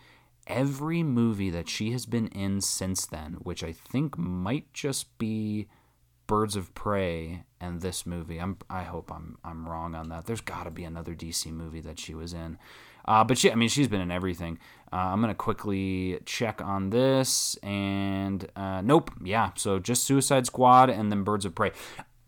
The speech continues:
Her performances have gotten better and better every single time. Like I said, I came into this movie being like, "Here we go, we're gonna get the," Harley Quinn essentially to me felt like Deadpool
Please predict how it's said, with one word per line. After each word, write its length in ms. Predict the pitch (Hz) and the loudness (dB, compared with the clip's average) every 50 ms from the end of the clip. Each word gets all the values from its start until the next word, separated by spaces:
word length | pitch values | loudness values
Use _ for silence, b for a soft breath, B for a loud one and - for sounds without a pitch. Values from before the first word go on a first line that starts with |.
| - - - | -14 0 2
Her 100 | 131 131 | 2 2
performances 800 | 123 - 135 127 - 110 104 101 101 101 98 - 98 98 95 92 | 4 2 0 0 2 0 2 2 2 2 0 0 -2 -2 -2 -2
have 200 | - 95 87 87 | -2 -4 -2 -2
gotten 440 | 92 87 85 - 85 95 90 80 - _ | -2 -4 -2 -4 -4 -6 -6 -6 -6 _
better 420 | - 80 80 82 90 101 110 110 - _ _ _ _ - | -4 -2 0 0 0 0 -2 -4 -10 _ _ _ _ -4
and 280 | 117 120 131 123 123 | -2 -2 -2 -2 0
better 460 | - 117 110 92 85 80 76 82 85 b b b _ _ _ _ | 2 2 4 4 2 0 -2 -6 -8 b b b _ _ _ _
every 640 | - 98 92 90 87 90 92 92 95 95 92 82 - _ | -2 -2 -2 -2 -4 -4 -2 -2 0 0 -2 -4 -8 _
single 640 | - - - - 95 90 90 87 80 85 87 80 - - _ | -6 -4 -2 -2 -2 -2 -4 -4 -4 -6 -6 -8 -10 -10 _
time. 420 | - - - 87 82 82 80 - - B B B B B B B B B _ _ _ - | -8 -6 -6 -6 -6 -6 -8 -10 -12 B B B B B B B B B _ _ _ 2
Like 160 | 120 120 117 | 4 4 4
I 60 | 123 | 4
said, 260 | 110 - 131 110 90 | 4 4 2 2 2
I 120 | 87 107 123 | 2 0 -2
came 340 | - - - 143 135 117 | -2 0 2 4 6 6
into 260 | 110 113 143 147 135 117 | 8 8 8 8 8 6
this 240 | 101 92 - - | 6 2 0 -2
movie 260 | 101 95 90 85 92 90 | -4 -4 -4 -4 -4 -2
being 280 | 90 98 98 95 95 | -2 -2 -2 0 0
like, 160 | 95 95 92 | 0 -2 -2
"Here 180 | - - 127 135 | 0 0 2 4
we 100 | 131 135 | 4 4
go, 260 | 120 113 107 104 104 | 6 6 6 6 6
we're 120 | 104 107 104 | 6 4 4
gonna 180 | 117 120 120 | 4 4 4
get 340 | 104 95 110 107 107 - - | 4 4 2 2 2 -2 -6
the," 480 | 98 98 101 98 95 92 92 92 87 B B B B B B B B - - - 131 127 131 139 | -8 -6 -4 -2 -2 -2 -2 -4 -6 B B B B B B B B -20 -14 -10 -6 -4 -2 -2
Harley 280 | 131 - 196 220 247 226 | 4 6 8 8 8 6
Quinn 240 | - - 165 165 156 | 6 6 6 6 8
essentially 400 | 135 - 143 135 123 - 147 131 | 6 6 4 2 2 2 2 2
to 120 | - - 117 | 2 2 2
me 400 | 104 107 110 113 117 117 117 - - - | 2 2 2 2 2 2 0 -2 -8 -12
felt 520 | - - - - - 123 120 123 123 82 | -12 -10 -4 2 4 6 6 6 4 2
like 340 | 104 104 101 92 92 85 - | 0 0 0 0 -2 -4 -4
Deadpool 600 | - 90 90 104 104 - - 143 156 180 185 | -2 -2 -2 -2 -2 2 4 4 4 4 2